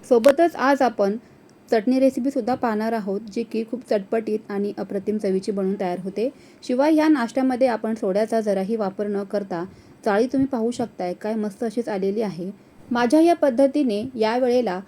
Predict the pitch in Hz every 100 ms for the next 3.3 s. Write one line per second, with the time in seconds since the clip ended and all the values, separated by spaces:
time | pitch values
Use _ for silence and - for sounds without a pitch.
0 | - - 214 254 254 254 254 247 240 277
1 | 233 208 240 220 208 - 190 214 - -
2 | - 196 196 233 233 214 190 240 226 208
3 | 208 208